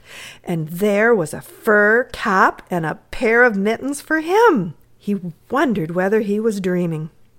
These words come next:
"And here's a picture book for William John," said Amy. And there is a sled out in the kitchen for him. Oh, there's the dinner bell. I'm awfully hungry.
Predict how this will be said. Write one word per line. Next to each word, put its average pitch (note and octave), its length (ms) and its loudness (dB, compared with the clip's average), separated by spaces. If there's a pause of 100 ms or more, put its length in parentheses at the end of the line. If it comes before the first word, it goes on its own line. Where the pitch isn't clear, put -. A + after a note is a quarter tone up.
"And G#4+ 100 2
here's G#4+ 300 4
a G3 60 0
picture A#3 420 -6
book D#4 260 -2
for E4+ 140 -2
William F#4 420 2
John," A3+ 420 2
said F3+ 220 -4
Amy. A#3 440 -4 (500)
And E3+ 180 -12
there A3+ 300 0
is F3 120 -4
a F3 80 -6
sled A#3 460 -4
out G#3+ 160 -2
in G#3+ 60 -10
the A3 60 -6
kitchen C4 460 -10
for F#3+ 240 -8
him. F3+ 260 -14 (480)
Oh, - 500 2 (460)
there's A3 260 2
the F3 120 -2
dinner A#3 320 0
bell. D#3+ 380 -6 (580)
I'm G3+ 300 -8 (120)
awfully G3 520 -4
hungry. G3+ 640 -4